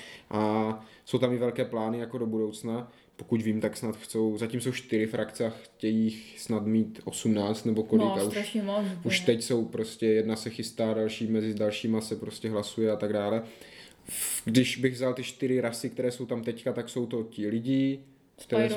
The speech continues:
Speaker 2: Spirové.
Speaker 1: říkali, to je nějakých sto království, je to hodně jako analogické, řekněme, s Svatou říší římskou, ale s tím, že,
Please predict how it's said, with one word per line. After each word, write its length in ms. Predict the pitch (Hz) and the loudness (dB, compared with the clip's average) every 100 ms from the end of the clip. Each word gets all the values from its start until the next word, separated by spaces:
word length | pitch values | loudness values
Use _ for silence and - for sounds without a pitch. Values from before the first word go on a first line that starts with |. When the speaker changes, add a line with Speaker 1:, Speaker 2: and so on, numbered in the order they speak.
| 123 | 2
Speaker 2:
Spirové. 100 | 117 113 | 2 4
Speaker 1:
říkali, 280 | 120 120 117 | 4 2 0
to 120 | 117 | 2
je 120 | 113 | 2
nějakých 340 | 113 110 113 | 2 0 -4
sto 120 | - 113 | -6 0
království, 760 | 113 120 123 123 127 123 123 | 2 4 2 0 0 2 4
je 80 | 117 | 2
to 140 | 117 | 2
hodně 220 | 113 110 113 | 0 2 2
jako 200 | 110 107 | 0 0
analogické, 640 | 110 110 107 110 - 110 | 0 0 0 -4 0 0
řekněme, 440 | 110 120 110 107 | 0 0 0 0
s 180 | 101 - | -2 -6
Svatou 360 | 107 113 - 113 | -4 -2 2 0
říší 280 | 110 - 110 | 0 -2 0
římskou, 880 | 107 107 - 113 110 107 107 110 113 - - | 0 -2 4 6 6 4 0 -2 -6 -14 -8
ale 360 | - 98 104 104 | 0 4 6 4
s 100 | - | 2
tím, 180 | 117 113 | 0 2
že, 180 | 113 | 2